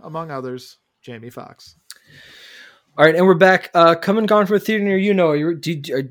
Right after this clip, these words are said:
Speaker 2: were you prepared for this?
Speaker 1: Yeah.
Speaker 2: Great. Let's go back in time.
Speaker 1: Was I
Speaker 2: Ahmad, you,
Speaker 1: prepared?
Speaker 2: you were, I don't know if you forgot. Ahmad, you remember how this works. He's gonna g-, well, actually, I don't know how it's gonna work. And this isn't even
Speaker 1: Well,
Speaker 2: scripted. I don't know how it's gonna work. Did we decide
Speaker 1: no,
Speaker 2: on it,
Speaker 1: it's,
Speaker 2: or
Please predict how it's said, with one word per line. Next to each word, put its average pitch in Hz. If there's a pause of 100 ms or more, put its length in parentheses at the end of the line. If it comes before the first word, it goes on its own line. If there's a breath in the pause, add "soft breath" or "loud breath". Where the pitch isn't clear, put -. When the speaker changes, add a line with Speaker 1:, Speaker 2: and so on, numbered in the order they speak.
Speaker 2:
were 135
you 185
prepared 190
for 214
this? - (180)
Speaker 1:
Yeah. 226 (460)
Speaker 2:
Great. 180 (140)
Let's 147
go 175
back 165
in 165
time. 160
Speaker 1:
Was 147
I -
Speaker 2:
Ahmad, 180
you, 240
Speaker 1:
prepared? 135 (460 loud breath)
Speaker 2:
you 247
were, 262
I 147
don't 135
know 135
if 131
you 127
forgot. 139
Ahmad, 180
you 240
remember 190
how 160
this 147
works. 156
He's 151
gonna 156
g-, 151
well, 165
actually, 208
I -
don't 240
know 320
how 190
it's 120
gonna 127
work. 117
And 139
this 196
isn't 196
even 151
Speaker 1:
Well, 160
Speaker 2:
scripted. 117
I 156
don't 180
know 151
how 123
it's 123
gonna 120
work. 120
Did 135
we 151
decide 165
Speaker 1:
no, 202
Speaker 2:
on 196
it, 233
Speaker 1:
it's, 220
Speaker 2:
or 143